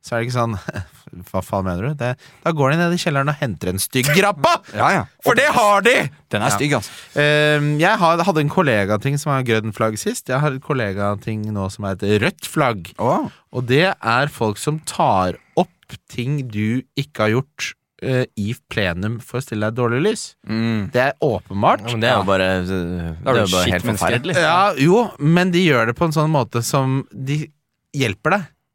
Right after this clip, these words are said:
Speaker 1: Altså at de skal på en måte si sånn, «Ja, jeg vet jo du ikke gjorde det denne gangen, men det jeg gjorde, var å gjøre det sånn, sånn, sånn.» Kanskje den er litt åpenbar, er litt on the nose, Albert?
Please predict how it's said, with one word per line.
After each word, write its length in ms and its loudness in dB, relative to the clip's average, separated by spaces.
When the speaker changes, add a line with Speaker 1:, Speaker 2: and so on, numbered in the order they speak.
Speaker 1:
Altså 200 0
at 100 -4
de 80 -2
skal 180 -4
på 120 -6
en 80 -2
måte 200 -6
si 220 -4
sånn, 300 -4
«Ja, 180 2
jeg 140 2
vet 100 2
jo 80 2
du 160 2
ikke 240 2
gjorde 160 2
det 80 2
denne 220 0
gangen, 240 0
men 120 0
det 140 2
jeg 320 2
gjorde, 380 2
var 160 2
å 80 2
gjøre 240 2
det 80 0
sånn, 160 -2
sånn, 160 -2
sånn.» 240 -2
Kanskje 240 -2
den 80 0
er 80 2
litt 160 -4
åpenbar, 320 0
er 80 4
litt 240 0
on 200 2
the 120 2
nose, 320 0
Albert? 380 -4